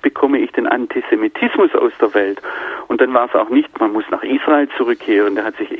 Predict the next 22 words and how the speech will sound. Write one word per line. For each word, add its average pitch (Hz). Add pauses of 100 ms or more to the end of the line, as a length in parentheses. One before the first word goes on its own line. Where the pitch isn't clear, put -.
(140)
Uganda 143
überlegt 120
oder 104 (400)
ich -
weiß 98
nicht 117
was, 113 (200)
da 107
war, 107
glaub 104
ich, -
Madagaskar 110
noch 135
im 123
Gespräch 113
oder 113 (400)
Südamerika 147
waren 135
Überlegungen 123
da. 117 (280)
Also -
das -